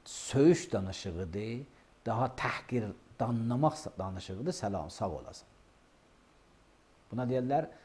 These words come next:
todi salamı, vidalaşma. Ərəblər iki yerdə salam verərlər. Bir girəndə içəriyə, bir çıxanda, sağollaşanda deyirlər: "Selamun aleykum."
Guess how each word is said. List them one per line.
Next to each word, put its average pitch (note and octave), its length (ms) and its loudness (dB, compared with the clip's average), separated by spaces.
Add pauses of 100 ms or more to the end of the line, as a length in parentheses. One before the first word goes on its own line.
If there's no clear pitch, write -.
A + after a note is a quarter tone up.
(1600)
todi C3 600 8
salamı, D#2+ 520 -4 (100)
vidalaşma. G#2+ 840 0 (100)
Ərəblər A2+ 520 2 (360)
iki - 320 2
yerdə C#3 240 6
salam F2 420 -2
verərlər. F2 440 -8
Bir C3+ 180 2 (240)
girəndə A#2 600 2
içəriyə, A2 500 2 (520)
bir E3+ 160 2 (1160)
çıxanda, C3+ 840 6 (160)
sağollaşanda G2+ 960 0
deyirlər: B2+ 260 2
"Selamun E2+ 540 -4
aleykum." - 360 -18